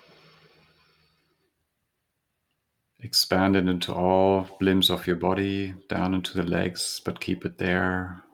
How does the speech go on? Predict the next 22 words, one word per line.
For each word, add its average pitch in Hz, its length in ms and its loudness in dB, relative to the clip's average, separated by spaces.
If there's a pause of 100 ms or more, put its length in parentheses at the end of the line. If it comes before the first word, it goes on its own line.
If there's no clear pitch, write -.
(1800)
And - 240 -6
as 87 160 0
you 87 80 4
breathe 90 260 4
it 87 140 0
back 87 240 0
in, 90 260 4
bring 85 180 0
it 82 140 -4
back 85 180 -2
into 87 220 -4
your 85 100 -2
center 85 440 -2
and 87 180 -8
into 85 260 -12
your 85 120 -8
heart. 82 380 -10 (4000)
And 90 120 -4
then 87 140 0
just 87 240 -6
breathe 87 240 -2
out. 76 320 0